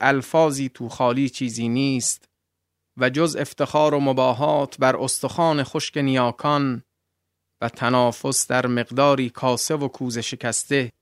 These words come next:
به عنوان آثار ملی و جمع‌آوری و نگهداری از آنها در موزه‌های مجلل چیزی به دست نمی‌دهد،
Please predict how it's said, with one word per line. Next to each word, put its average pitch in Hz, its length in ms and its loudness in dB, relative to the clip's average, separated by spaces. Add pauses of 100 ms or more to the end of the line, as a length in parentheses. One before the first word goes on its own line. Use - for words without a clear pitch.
(320)
به 135 80 -2
عنوان 139 540 4
آثار 131 600 2
ملی 120 600 -2 (560)
و 120 100 2
جمع‌آوری 123 720 2
و 143 80 2
نگهداری 120 720 0
از 120 200 0
آنها 123 380 0
در 117 220 0
موزه‌های 120 600 -2
مجلل 120 680 0 (160)
چیزی 147 380 -4
به 120 140 0
دست 131 440 2
نمی‌دهد، 123 840 0